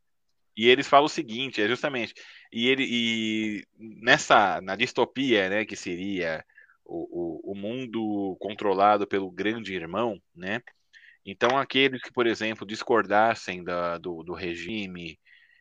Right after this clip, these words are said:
e, e, e, e fossem, né, presos pela patrulha das ideias, que era a polícia, né,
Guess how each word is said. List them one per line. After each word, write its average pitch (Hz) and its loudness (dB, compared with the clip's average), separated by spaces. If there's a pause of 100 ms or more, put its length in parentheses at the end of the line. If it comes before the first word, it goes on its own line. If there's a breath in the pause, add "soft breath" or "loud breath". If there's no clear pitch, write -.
(100)
e, 87 -10
e, 87 -10
e, - -14
e - -12
fossem, 113 0 (600)
né, 98 -6 (600)
presos 110 8
pela 98 2
patrulha 107 2
das 98 0
ideias, 87 -4
que - -8
era 85 0
a 85 0
polícia, 85 -6
né, 85 -10